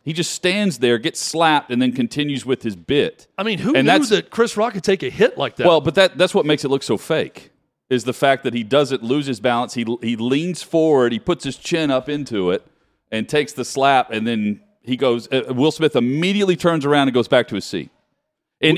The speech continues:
Speaker 1: any other setting, there are, th-, there's security involved. There is, uh, you know, in, in our case,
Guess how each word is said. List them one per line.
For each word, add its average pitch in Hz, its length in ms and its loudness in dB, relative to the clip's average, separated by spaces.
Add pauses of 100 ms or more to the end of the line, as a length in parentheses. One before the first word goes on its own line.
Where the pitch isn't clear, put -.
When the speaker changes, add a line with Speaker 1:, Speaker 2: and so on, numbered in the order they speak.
Speaker 1:
any 233 260 2
other 214 200 2
setting, 139 480 0 (960)
there 160 240 6
are, 143 260 4
th-, 139 200 0
there's 143 460 2
security 185 560 2
involved. 147 640 4
There 131 320 4
is, 117 680 0
uh, 92 680 -2
you 120 100 -6
know, 104 280 -4 (720)
in, 117 140 -2
in 117 180 -4
our 156 180 6
case, 117 460 -4